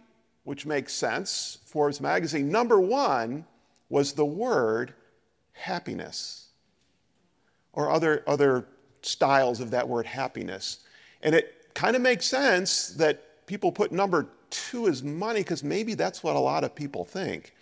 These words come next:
is that money will lead to happiness. I love what she wrote. She wrote, "What's so intriguing about these responses is that the things we humans desperately long for today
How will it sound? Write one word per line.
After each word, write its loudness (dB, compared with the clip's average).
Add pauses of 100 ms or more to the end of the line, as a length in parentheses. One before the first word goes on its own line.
(360)
is -2
that 2
money 4
will -2
lead -4
to -8
happiness. -6 (580)
I 12
love 10
what 8
she 2
wrote. 6
She -2
wrote, 8
"What's 4
so 6
intriguing 2
about 6
these -4
responses -2 (680)
is 6
that 10
the 0
things 2
we 2
humans 0 (220)
desperately 2
long 2
for 6
today 2